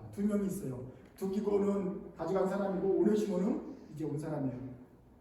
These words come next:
빌레몬서에는 나오죠. 이 사람이 빌레몬 집에 종이었다가 도망가가지고 나중에 사도 바울을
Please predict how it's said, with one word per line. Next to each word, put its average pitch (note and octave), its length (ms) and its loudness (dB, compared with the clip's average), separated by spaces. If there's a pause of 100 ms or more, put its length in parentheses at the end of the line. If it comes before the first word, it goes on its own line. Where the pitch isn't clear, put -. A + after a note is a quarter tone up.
(220)
빌레몬서에는 G#3 680 6
나오죠. E3 580 0
이 G3+ 40 -8
사람이 G#3 400 2
빌레몬 F#3+ 360 0
집에 F#3 220 0
종이었다가 F3+ 680 0
도망가가지고 F3+ 640 -2
나중에 D#3 260 -4
사도 G#3+ 300 -4
바울을 D3 360 -4